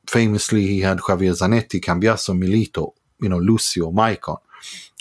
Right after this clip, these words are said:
At Chelsea, he had Drogba, Terry, Terry,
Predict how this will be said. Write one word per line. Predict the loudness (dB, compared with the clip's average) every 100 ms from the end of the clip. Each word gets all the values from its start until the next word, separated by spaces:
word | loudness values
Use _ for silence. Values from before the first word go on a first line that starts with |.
| -4
At | -2
Chelsea, | 2 2 2 2 2
he |
had | 2 0 2
Drogba, | 2 2 0 -4 -4
Terry, | 0 2 2 -2 -6 -8 -2
Terry, | 0 2 -2 -6